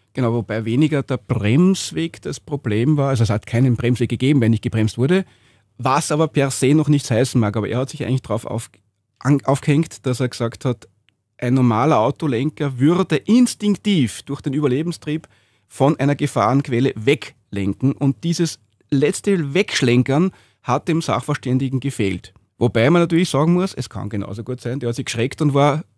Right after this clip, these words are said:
starr, ja, weil wie oft fahren, fahren Leute gegen ein Reh, ohne auch nur mit der Wimper zu zucken, da gibt's keine Bremse und kein Weglenken, sondern die nehmen das Reh frontal mit, weil sie sich schrecken und im Schreck eben nicht weglenken, sondern genau draufbleiben. Also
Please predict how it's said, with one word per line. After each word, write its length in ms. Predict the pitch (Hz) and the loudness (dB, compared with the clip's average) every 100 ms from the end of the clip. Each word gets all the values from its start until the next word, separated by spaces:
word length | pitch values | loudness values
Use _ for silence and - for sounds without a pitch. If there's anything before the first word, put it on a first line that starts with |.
| _ _ | _ _
starr, 540 | - 143 156 147 90 - | 0 2 2 0 -4 -6
ja, 180 | 117 127 | -4 0
weil 180 | 127 127 | 2 2
wie 140 | 135 | 2
oft 260 | 143 156 - | 0 -2 -6
fahren, 460 | - 127 143 156 | -2 0 0 -2
fahren 260 | 151 143 139 | -2 -2 0
Leute 380 | 127 127 135 151 | 0 0 -2 -4
gegen 180 | 127 135 | 0 0
ein 80 | |
Reh, 300 | 139 147 117 - _ _ | 2 2 2 -4 _ _
ohne 260 | 143 156 | 4 4
auch 160 | 123 127 | 2 2
nur 140 | 143 | 2
mit 120 | 147 143 | 2 2
der 80 | |
Wimper 220 | 127 156 170 | 0 0 -2
zu 120 | 165 | -4
zucken, 280 | - 160 165 | -6 -4 -2
da 80 | |
gibt's 220 | 143 156 - | -2 -4 -6
keine 100 | 139 | -4
Bremse 320 | 131 160 165 | -2 -2 -2
und 80 | 160 | -2
kein 140 | 151 | -2
Weglenken, 380 | 131 - 156 151 | -2 -2 -4 -4
sondern 200 | 147 143 | -4 -4
die 80 | 143 | -2
nehmen 240 | 131 147 | 0 0
das 160 | 143 127 | -2 -2
Reh 140 | 120 | -4
frontal 340 | 143 131 113 | -2 0 2
mit, 260 | 113 156 - _ _ _ | 2 0 -2 _ _ _
weil 120 | - 135 | -2 0
sie 80 | |
sich 160 | 139 147 | 0 0
schrecken 340 | 135 143 - | 0 0 0
und 120 | 175 165 | 2 2
im 80 | |
Schreck 260 | 151 139 147 | 2 -2 0
eben 160 | 143 139 | 2 4
nicht 240 | 196 180 | 2 0
weglenken, 400 | 117 - 110 - | -4 -4 -6 -4
sondern 180 | 135 139 | -2 0
genau 380 | 139 135 143 151 _ _ _ _ | 2 4 2 0 _ _ _ _
draufbleiben. 560 | - 123 131 95 - - _ _ _ _ _ _ | -4 -2 -2 -6 -10 -16 _ _ _ _ _ _
Also 160 | - 127 | -4 -4